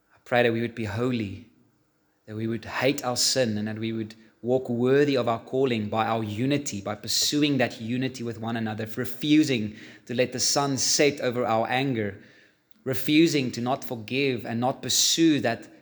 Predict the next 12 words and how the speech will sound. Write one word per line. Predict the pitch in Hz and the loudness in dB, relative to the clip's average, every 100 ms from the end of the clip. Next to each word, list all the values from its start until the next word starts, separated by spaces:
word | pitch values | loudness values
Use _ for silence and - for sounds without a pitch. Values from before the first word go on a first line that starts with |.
| - | -4
reconciliation | 139 147 135 123 123 113 120 131 123 | -2 0 -2 -2 0 0 0 0 -2
with | 113 | -4
one | 113 | -2
another | 110 107 107 | -2 -2 -4
because | 107 - 160 160 113 | -6 -4 0 2 2
and | 113 110 | -2 -4
based | 110 139 139 - | -2 -2 -2 -6
upon | 110 120 113 | -10 -8 -6
the | 107 | -6
reconciliation | 110 113 104 110 107 110 107 107 107 - - - | -6 -6 -8 -6 -4 -4 -6 -10 -12 -18 -20 -10
with | 113 - | -8 -4
you. | 104 107 101 | -2 -2 -4